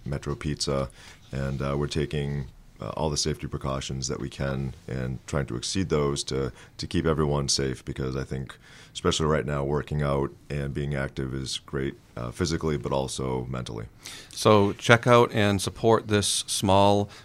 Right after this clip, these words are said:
Speaker 2: business that is owned by a veteran. Uh, and again, uh,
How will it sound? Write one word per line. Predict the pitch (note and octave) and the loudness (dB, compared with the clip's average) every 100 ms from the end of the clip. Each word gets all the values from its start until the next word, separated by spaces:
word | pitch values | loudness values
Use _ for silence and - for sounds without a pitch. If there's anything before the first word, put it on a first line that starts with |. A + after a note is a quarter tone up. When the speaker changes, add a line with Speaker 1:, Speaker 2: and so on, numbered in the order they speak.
| - | 2
Speaker 2:
business | G2 F#2+ G2 F#2+ - - - | 4 6 4 4 0 -6 -6
that | F2 E2 | -2 2
is | E2+ F2+ - - - | 2 -2 -10 -6 2
owned | F#2 G2 | 4 6
by | F#2 F#2 | 6 6
a | |
veteran. | F2+ G2 A2 A#2 A#2+ - - - E2+ | 6 6 6 6 2 -6 -20 -10 -2
Uh, | E2+ E2+ D2+ | 2 2 2
and | F2 | 2
again, | E2+ F#2+ F#2+ F#2 | 4 4 4 4
uh, | C2+ F#2 F2 E2+ E2 | 0 -2 0 0 0